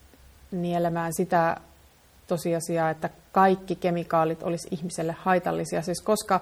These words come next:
sooda ja etikka, niin onhan nekin kemikaaleja. Ne on kemiallisia yhdisteitä, niin kuin kaikki muukin tässä maailmassa.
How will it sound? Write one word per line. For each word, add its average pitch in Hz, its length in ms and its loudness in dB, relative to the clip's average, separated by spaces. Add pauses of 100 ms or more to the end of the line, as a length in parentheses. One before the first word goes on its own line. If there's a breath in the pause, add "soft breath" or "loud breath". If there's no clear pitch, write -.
(640 loud breath)
sooda 202 600 4
ja 190 180 -4
etikka, 185 520 0
niin 170 220 -6
onhan 202 280 -2
nekin 240 280 -2
kemikaaleja. 156 840 -2 (1900)
Ne 196 160 -2
on 214 100 0
kemiallisia 202 800 2 (560 loud breath)
yhdisteitä, 170 640 -4 (160)
niin 175 140 -8
kuin 180 140 -12
kaikki 196 300 -4
muukin 208 280 0
tässä - 260 -10
maailmassa. 156 520 -6